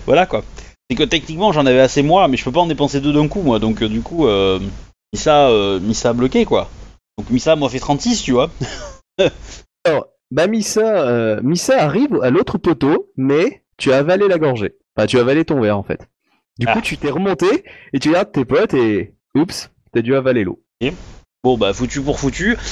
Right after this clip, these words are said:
Speaker 1: Est-ce que de, de ma position, je peux aider Shiba à remonter ?
Speaker 2: Non.
Speaker 1: Ah.
Speaker 2: Non, non, il va remonter tout seul, hein, il, il, il remonte sur son poteau. Le nouveau poteau, du coup, par contre, pour, euh, pour, euh, donc, euh, le troisième, toi, t'es, euh, donc à la, au der-, avant-dernier.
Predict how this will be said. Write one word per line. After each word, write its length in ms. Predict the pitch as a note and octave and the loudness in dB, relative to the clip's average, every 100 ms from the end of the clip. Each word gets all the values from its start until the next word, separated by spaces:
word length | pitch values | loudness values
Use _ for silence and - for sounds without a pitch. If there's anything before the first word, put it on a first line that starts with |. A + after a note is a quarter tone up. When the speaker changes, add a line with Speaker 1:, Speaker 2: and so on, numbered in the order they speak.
| - | -4
Speaker 1:
Est-ce 160 | D#3 D3+ | -4 0
que 100 | A3 | -2
de, 280 | F#3+ F#3+ E3 | 2 2 2
de 100 | D#3+ | 0
ma 140 | F3 | 0
position, 460 | E3 F#3 F3+ B3+ C4+ | 0 -6 -2 0 2
je 100 | G3+ | 2
peux 160 | D#3+ | 2
aider 200 | E3 D#3+ F3+ | 0 2 0
Shiba 340 | - F#3+ G#3+ | 0 2 4
à 40 | |
remonter ? 440 | F#3+ E3+ F3 E3+ C#3+ - - - _ - | 4 0 -4 -4 -6 -8 -20 -20 _ -6
Speaker 2:
Non. 280 | B2+ A#2+ - _ - | -2 -2 -2 _ -6
Speaker 1:
Ah. 80 | A2 - - - _ - | -6 -6 -16 -20 _ 0
Speaker 2:
Non, 80 | C#3 | 2
non, 80 | E3+ | 4
il 60 | F3 | 4
va 80 | C3+ | 2
remonter 280 | D3 D3+ | 0 -2
tout 140 | C#3+ C#3+ | -2 -2
seul, 240 | - G#3+ | 0 0
hein, 100 | E3 | 0
il, 120 | C#3+ A2 | 0 0
il, 220 | G#2+ G#2+ | -2 -4
il 80 | A2+ | -2
remonte 260 | A2+ C3 C#3 | 0 0 -2
sur 120 | B2+ | -4
son 120 | B2 | -4
poteau. 400 | G#2+ G#2 C#3+ G#3 - - - | -2 0 0 -2 -14 -20 -2
Le 100 | A2+ | 2
nouveau 240 | C#3 D#3 F3 | 4 4 2
poteau, 300 | C#3+ D3+ F3+ | 2 2 0
du 120 | C#3 | -2
coup, 160 | - | -2
par 160 | F#3 A#2+ | -2 -2
contre, 160 | D3 E3 | -4 -4
pour, 220 | A#2+ G#2+ | -2 0
euh, 160 | F#2+ G2+ _ _ _ _ | 0 -2 _ _ _ _
pour, 220 | - A2+ G2+ | -2 2 4
euh, 360 | F#2+ F#2 F#2+ | 2 2 0
donc, 260 | G2 G#2 - | -2 -6 -4
euh, 260 | - G2 G#2 | -4 -2 -2
le 100 | G#2+ | 0
troisième, 480 | A#2 A2 B2 F#3+ G#3 _ - | 0 2 2 2 -2 _ -2
toi, 140 | C3+ | -2
t'es, 260 | - B2+ C3 | 0 2 2
euh, 240 | A2+ G2+ | 2 0
donc 220 | G#2+ B2+ | -2 -2
à 40 | A2 | 0
la, 220 | G2+ G2+ | 2 2
au 80 | A2 | 0
der-, 240 | G#2 - | 0 0
avant-dernier. 680 | G2+ G#2+ A#2 F2+ - - | -2 -2 -4 -4 -6 -14